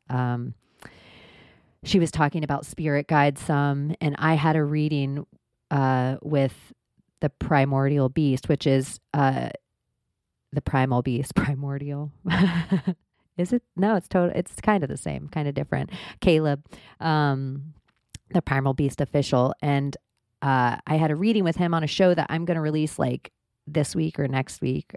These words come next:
Um, and something else he and I talk about, or that he's taught me about, is servitors. And servitors are something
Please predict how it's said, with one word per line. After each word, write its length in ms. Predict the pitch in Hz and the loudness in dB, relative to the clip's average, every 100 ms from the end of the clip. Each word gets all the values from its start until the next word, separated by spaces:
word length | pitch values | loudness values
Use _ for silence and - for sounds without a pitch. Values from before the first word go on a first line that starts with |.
| - | -4
Um, 540 | 139 139 139 139 139 - - - - _ - | 0 2 0 -2 -6 -10 -18 -20 -20 _ 0
and 580 | 151 151 147 147 156 - _ _ _ _ _ _ _ _ _ _ _ _ - | 2 2 2 0 -4 -10 _ _ _ _ _ _ _ _ _ _ _ _ -4
something 380 | - 175 175 | 0 2 0
else 380 | - 160 156 - | 0 0 0 -2
he 260 | - - 170 | -8 -2 0
and 100 | 147 | 2
I 380 | 143 135 135 135 - - | 2 0 -2 -6 -14 -2
talk 280 | 156 160 | 0 0
about, 320 | 147 135 127 - | 2 2 2 2
or 80 | |
that 140 | 135 131 | 0 -2
he's 140 | 135 | -4
taught 260 | - 156 156 | -2 0 0
me 100 | 160 | 0
about, 220 | 139 131 | 0 0
is 100 | 131 | -4
servitors. 880 | - 226 240 175 - 67 - - - _ - - - _ | -2 2 2 0 0 -4 -2 -6 -8 _ -20 -20 -20 _
And 140 | 165 | -4
servitors 680 | 160 208 226 226 - 165 160 | 0 2 4 2 2 2 2
are 100 | 156 | 0
something 680 | - 165 160 170 156 151 151 | -2 -4 -2 -2 0 -4 -6